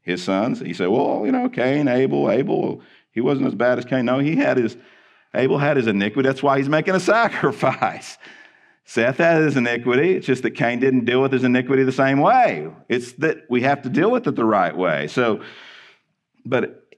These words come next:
it's a biblical fact. We all have it. And the only one who ever lived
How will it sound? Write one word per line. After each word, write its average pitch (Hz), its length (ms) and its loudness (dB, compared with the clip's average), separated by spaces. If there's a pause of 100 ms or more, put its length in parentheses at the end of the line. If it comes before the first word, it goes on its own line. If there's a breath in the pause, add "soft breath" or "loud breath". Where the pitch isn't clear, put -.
(140)
it's 147 220 -2
a 220 60 0
biblical 156 460 0
fact. 95 440 -2
We 110 160 0
all 131 320 2
have 135 320 0
it. - 180 -12 (1040)
And 113 140 0
the 123 80 2
only 160 240 2
one 156 220 2
who 139 160 2
ever 151 260 2
lived 151 680 2